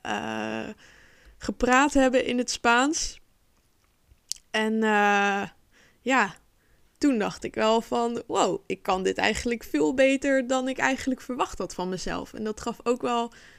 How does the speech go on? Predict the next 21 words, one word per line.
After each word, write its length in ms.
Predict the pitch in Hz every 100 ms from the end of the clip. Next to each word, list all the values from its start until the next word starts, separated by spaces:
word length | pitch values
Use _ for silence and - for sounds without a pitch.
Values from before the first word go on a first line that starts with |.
| -
een 120 | -
soort 300 | - 247 240
van 240 | - 233 233
zelfvertrouwen 920 | 233 247 277 262 - 240 233 233 226
om 140 | 226
daar 140 | 220 214
lekker 240 | 233 226
mee 180 | 208 208
verder 340 | - 240 190
te 100 | -
gaan. 380 | 165 - 190 254 - - - - - _ _ 214
En, 200 | 214 202
eh, 360 | 196 190 185
ja, 240 | 190 202 196
mijn 200 | 185 180
Spaans 360 | - 202 214
was 140 | 226 - -
echt 260 | 294 -
niet 360 | 240 240 - - -
<laughs> 100 | -
perfect. 720 | 226 - 214 285 - -